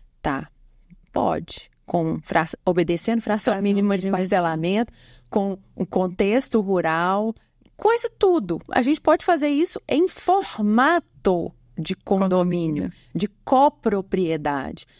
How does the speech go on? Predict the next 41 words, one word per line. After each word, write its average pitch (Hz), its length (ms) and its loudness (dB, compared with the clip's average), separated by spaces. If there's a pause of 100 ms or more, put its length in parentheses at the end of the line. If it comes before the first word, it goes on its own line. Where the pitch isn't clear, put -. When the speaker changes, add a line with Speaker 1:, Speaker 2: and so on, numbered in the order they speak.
Speaker 1:
Mas 175 140 -2
isso 208 180 -2
não 247 140 4
quer 269 180 2
dizer 214 360 0
que - 100 -2
eu 277 60 2
estou 254 240 0
fazendo 208 640 0
um 339 100 0
condomínio 285 680 2
fechado 233 560 -2
em 247 140 0
área 208 220 0
rural. 247 460 0 (180)
Não, 190 320 0
são 156 120 -2
coisas 196 240 -2
diferentes, 202 1080 0 (320)
né? 160 240 -2 (280)
Então, 165 200 -2
é 175 140 0
você 180 420 -2
ter 226 140 0
essas 226 260 -2
mesmas 370 560 2
regras 220 380 0
que - 60 0
a 226 40 2
gente 220 220 -2
falou, 320 400 2 (260)
mas 302 380 2 (220)
encapsular 311 840 0
isso 262 240 0
dentro 262 260 2
de 254 60 4
um 269 60 2
formato 240 520 0
jurídico 247 560 0
de - 80 -12
condomínio. 285 720 2